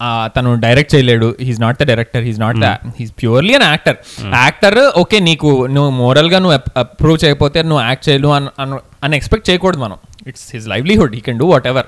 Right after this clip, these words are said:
Speaker 2: Yeah.
Speaker 1: కానీ బయటికి వచ్చి don't act like నేను పెద్దది, అంటే don't act కూడా కాదు, నేను అనేది ఏంటంటే you can have a stand separately outside and మూవీలో కూడా నువ్వు, మూవీలో కూడా నువ్వు ఇలా ఎందుకు చేసావు, ఈ రోల్ ఎందుకు చేసావు అని అన-,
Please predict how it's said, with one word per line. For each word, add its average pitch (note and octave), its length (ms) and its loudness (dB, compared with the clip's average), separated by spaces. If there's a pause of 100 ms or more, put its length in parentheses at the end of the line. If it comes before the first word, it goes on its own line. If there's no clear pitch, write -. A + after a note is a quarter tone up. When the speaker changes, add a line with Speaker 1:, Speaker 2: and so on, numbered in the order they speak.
(100)
Speaker 2:
Yeah. G2+ 120 -8
Speaker 1:
కానీ A3 460 0 (340)
బయటికి F3 400 0
వచ్చి G3+ 580 0 (160)
don't C#3+ 220 -4
act C#3+ 440 -6
like C#3+ 240 -6
నేను A2 460 -6
పెద్దది, G#2+ 360 -8
అంటే D3 360 0 (480)
don't F#3+ 160 4
act F3+ 200 0
కూడా D3+ 160 2
కాదు, B2 360 0
నేను C#3+ 140 -4
అనేది D#3 180 -2
ఏంటంటే D3 380 -4 (580)
you E3+ 140 0
can F3+ 80 2
have F#3 220 0
a G3+ 60 -2
stand D#3+ 420 -2
separately C3+ 460 0
outside C3+ 320 0
and C3+ 540 -6
మూవీలో D3 400 4
కూడా D3+ 200 4
నువ్వు, D3 200 2
మూవీలో F#3+ 460 2
కూడా G3+ 180 4
నువ్వు F3+ 140 4
ఇలా E3+ 140 2
ఎందుకు F3 260 0
చేసావు, E3 280 2
ఈ D#3+ 120 4
రోల్ E3 180 4
ఎందుకు D#3 260 2
చేసావు C#3 260 2
అని C#3 100 -2
అన-, A#2 140 -4